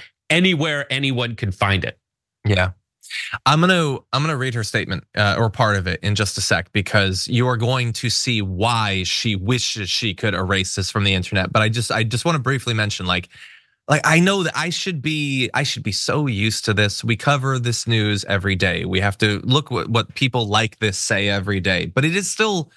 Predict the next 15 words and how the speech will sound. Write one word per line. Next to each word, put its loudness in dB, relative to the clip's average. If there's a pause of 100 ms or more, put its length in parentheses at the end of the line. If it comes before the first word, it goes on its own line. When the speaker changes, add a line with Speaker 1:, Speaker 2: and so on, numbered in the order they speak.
(440)
Speaker 2:
it 4
is 2
still 2
wild 0
to -6
me -6 (340)
that 4
a -2
person 0 (320)
can 0
be 2
like 0
this. -8 (460)
Speaker 1:
Yeah. 0 (100)
Speaker 2:
She 0